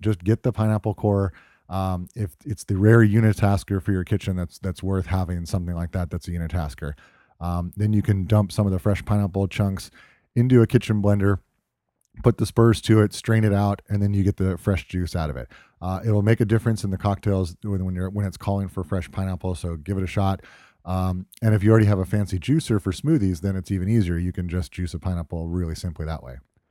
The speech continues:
Again, in terms of taste, this is, uh, sort of a, a bitter slash tart leaning punch.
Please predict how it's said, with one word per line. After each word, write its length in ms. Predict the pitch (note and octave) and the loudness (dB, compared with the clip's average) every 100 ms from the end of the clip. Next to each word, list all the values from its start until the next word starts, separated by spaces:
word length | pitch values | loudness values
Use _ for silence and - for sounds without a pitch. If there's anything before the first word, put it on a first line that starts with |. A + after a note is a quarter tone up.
| _ _ _ _ - | _ _ _ _ -4
Again, 220 | G#2 A#2+ | 2 4
in 80 | A2+ | 4
terms 220 | B2 B2 | 2 2
of 80 | G#2+ | 4
taste, 320 | A2+ A#2+ - | 6 4 2
this 160 | G#2+ G#2+ | -2 0
is, 180 | F#2+ | 0
uh, 220 | F#2+ F2+ F2 | 0 0 -2
sort 180 | A#2 | -4
of 60 | G2 | 0
a, 140 | F#2+ F2 _ _ - | -2 -2 _ _ -6
a 80 | F#2+ | -4
bitter 340 | E2 G#2+ G#2 | 0 2 2
slash 360 | F#2+ G#2 F2+ - | 0 -2 -2 -2
tart 260 | - A2 | -2 -2
leaning 320 | G#2+ G2+ G2 F#2 | 0 -2 -2 -2
punch. 400 | B2 C#3 - | 0 0 -2